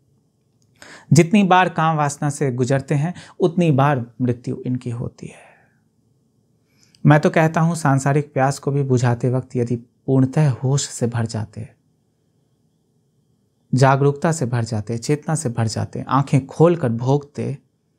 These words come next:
विलास करते, भोग विलास करते, जो भी कर सकते थे करते, आंखें खोल के, पांचों इंद्रियों को खोलकर यदि भोग विलास का आनंद लेते, तो शायद मालूम पड़ जाता कि ये प्यास अधूरी ही रह जाने वाली है।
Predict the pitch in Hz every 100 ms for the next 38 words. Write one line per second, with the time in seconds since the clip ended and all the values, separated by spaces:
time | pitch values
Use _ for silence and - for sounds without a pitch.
0 | _ _ 127 127 143 143 - - - _
1 | _ _ _ 117 110 - 120 135 - _
2 | _ _ - 147 185 131 117 113 - 92
3 | 123 131 180 175 170 117 - - 120 -
4 | - 120 135 143 160 190 190 180 160 -
5 | 101 _ _ _ _ _ _ _ _ _
6 | _ - 147 156 196 214 156 143 165 170
7 | 156 - 160 160 139 131 131 120 127 127
8 | 120 123 120 113 107 123 131 131 113 107
9 | 123 151 - - 139 127 143 143 139 127
10 | 120 147 143 113 117 110 120 120 117 117
11 | 120 120 123 - 117 117 117 117 120 156
12 | 117 110 104 107 107 101 117 117